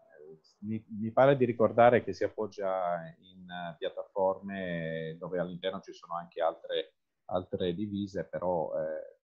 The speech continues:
per questi dettagli è meglio parlarne direttamente con chi ha creato la piattaforma. Che io curo la parte del din, quindi non ho avuto ancora modo di entrare troppo nel dettaglio, perché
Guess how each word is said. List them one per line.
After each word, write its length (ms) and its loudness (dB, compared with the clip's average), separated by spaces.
per 160 -8
questi 320 -4
dettagli 480 0
è 40 -4
meglio 280 -6
parlarne 380 -6
direttamente 720 -10
con 180 -16
chi 80 -10
ha 80 -6
creato 380 -8
la 80 -8
piattaforma. 280 -12
Che 60 -4
io 180 -2
curo 300 -4
la 100 0
parte 380 -6
del 180 -10
din, 400 -10
quindi 560 -10
non 180 -12
ho 40 -2
avuto 280 -6
ancora 280 4
modo 300 2
di 140 -4
entrare 580 -4
troppo 240 -10
nel 160 -12
dettaglio, 400 -8
perché 360 -18